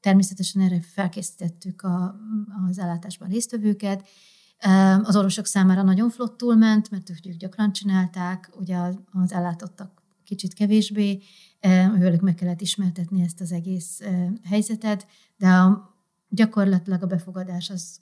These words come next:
ugyanolyan volt, mint egy kontrollcsoportban levő házi orvosi praxisnak a tagjainál, tehát hogy nem volt,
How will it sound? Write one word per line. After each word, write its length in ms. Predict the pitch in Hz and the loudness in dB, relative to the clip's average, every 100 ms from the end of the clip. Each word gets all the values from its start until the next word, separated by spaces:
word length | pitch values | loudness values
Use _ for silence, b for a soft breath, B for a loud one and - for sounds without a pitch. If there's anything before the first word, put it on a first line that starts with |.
| _ - | _ 0
ugyanolyan 580 | 208 190 190 190 180 | 2 4 6 6 4
volt, 200 | 185 185 | 4 0
mint 140 | 185 170 | -2 -4
egy 100 | 170 | -6
kontrollcsoportban 760 | 190 170 170 165 170 180 175 170 | -4 -2 -4 -8 -10 -10 -8 -4
levő 180 | 170 | -4
házi 360 | 160 175 170 175 | -4 -8 -8 -10
orvosi 280 | 180 170 185 | -10 -10 -12
praxisnak 640 | 190 175 - 175 185 170 | -12 -12 -12 -12 -10 -10
a 100 | 175 | -10
tagjainál, 520 | 175 190 190 190 185 185 | -10 -4 0 0 0 -6
tehát 200 | 175 180 | -12 -10
hogy 80 | |
nem 200 | 180 175 | -4 -4
volt, 320 | 175 170 170 | -4 -6 -8